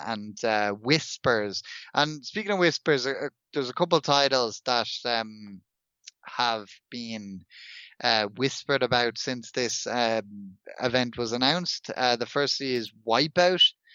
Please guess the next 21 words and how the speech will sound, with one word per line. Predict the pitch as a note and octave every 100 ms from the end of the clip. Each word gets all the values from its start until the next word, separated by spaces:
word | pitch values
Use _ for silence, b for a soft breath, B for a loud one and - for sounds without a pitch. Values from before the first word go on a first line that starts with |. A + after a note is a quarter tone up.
| b b
uh, | A#2 A#2 A2
a | A#2+
new | A#2+ B2
game | B2 B2 A#2+
in | A#2+
the | A2+
Wipeout | A2+ B2 A#2+ B2+ A#2
series. | - C3 B2+ C3 B2+ - - B B B -
Um, | A#2 A2 G#2+ G#2 G2+ - _ _
who's | - C#3 D#3+ -
gonna | - D3
be | B2+ B2
behind | A2 C3 G3 F3+
it, | C#3+ A#2 _ -
nobody | C3 B2+ A#2+ A#2 A2+
knows, | B2 C3+ D3+ D#3+
because | - G#2+ A2 -
obviously | A#2 G#2+ G#2+ G#2+
the | G#2+
original | G#2 A2 G#2+ A2
developers | G#2 G#2 A2 A2 A2+ A2+ G#2 F#2+ -